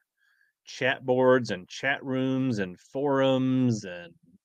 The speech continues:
A O L Messenger and all those things were a thing. Everybody had, like, a, a, a username.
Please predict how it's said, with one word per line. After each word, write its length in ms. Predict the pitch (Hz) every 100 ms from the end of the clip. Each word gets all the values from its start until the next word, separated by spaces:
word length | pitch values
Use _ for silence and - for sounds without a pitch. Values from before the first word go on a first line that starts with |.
| _
A 140 | 127 139
O 120 | 127
L 160 | 131 120
Messenger 840 | 113 131 - 139 123 127 127 123
and 140 | 110 104
all 140 | 131
those 240 | 131 123 123
things 200 | 123 113
were 100 | 101
a 60 |
thing. 180 | 101 117
Everybody 260 | 123 120 110
had, 160 | 113
like, 120 | 101
a, 140 | 92 80 _ _ _ _ 101
a, 40 |
a 260 | 90 87 92
username. 520 | 123 165 104 160